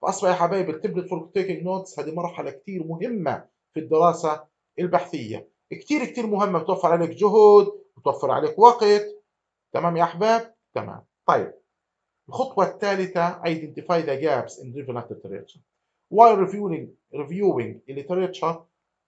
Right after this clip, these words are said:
طبعًا literature مقصود literature review. تمام؟ All what is known about the study topic should be summarized with the re-, relevant references.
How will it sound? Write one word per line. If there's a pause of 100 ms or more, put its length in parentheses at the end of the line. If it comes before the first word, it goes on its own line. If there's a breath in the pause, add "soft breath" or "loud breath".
(160)
طبعًا
literature
مقصود
literature
review. (920)
تمام؟ (400)
All
what
is
known
about
the
study
topic
should
be
summarized
with
the (100)
re-, (260)
relevant (340)
references.